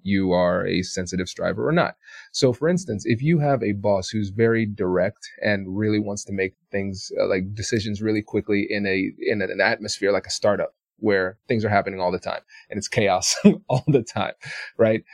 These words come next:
Um, is it possible that the person who's a sensitive striver might perceive the direct communication and consistent direct communication from a boss as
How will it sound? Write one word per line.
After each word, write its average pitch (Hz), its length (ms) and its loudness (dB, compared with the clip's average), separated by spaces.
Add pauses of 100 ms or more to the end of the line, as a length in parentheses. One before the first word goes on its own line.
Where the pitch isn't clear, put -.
(300)
Um, 117 420 2 (800)
is 196 120 8
it 254 160 -4
possible 104 580 0 (100)
that 113 400 2 (240)
the 110 480 2
person 131 240 0
who's 113 160 0
a 104 40 0
sensitive 104 440 -2
striver 104 400 2
might 101 380 -2
perceive 113 680 0 (300)
the 104 100 2
direct 104 460 0
communication 104 600 0
and 95 160 -2
consistent 117 480 0
direct 110 260 2
communication 104 580 0
from 101 420 0
a 95 100 -2
boss 98 400 2 (120)
as 98 400 0